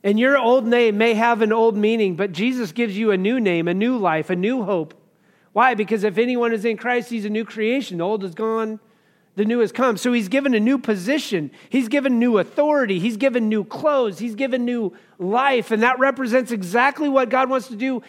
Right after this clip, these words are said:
in your life and in my life, that when you go through the detours and we walk by faithfulness and we stay close to him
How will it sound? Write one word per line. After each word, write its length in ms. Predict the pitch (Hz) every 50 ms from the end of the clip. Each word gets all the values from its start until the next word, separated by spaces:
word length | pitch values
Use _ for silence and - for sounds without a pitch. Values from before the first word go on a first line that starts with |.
| - -
in 200 | - 226 226 220
your 340 | 220 240 254 269 277 285 285
life 320 | 269 262 262 269 277 269 269
and 100 | 262 240
in 120 | 226 214
my 180 | 214 226 269 302
life, 240 | 262 233 202 196 -
that 100 | 233 233
when 160 | 226 240 247
you 100 | 254 240
go 240 | 185 220 254 285 285
through 180 | 294 - 285
the 120 | 254 254 233
detours 680 | 180 233 269 302 302 294 269 240 208 175 156 147 - - - - -
and 140 | - 226 226
we 120 | 226 233
walk 340 | 220 208 247 269 294 302 254
by 160 | 262 233 226
faithfulness 640 | - - 269 269 302 262 - 285 233 208 202 185 -
and 80 | 220 220
we 80 | 226
stay 260 | 196 - - 277 277
close 380 | 262 - - 254 269 302 285 -
to 160 | - 254 220
him 120 | 202 180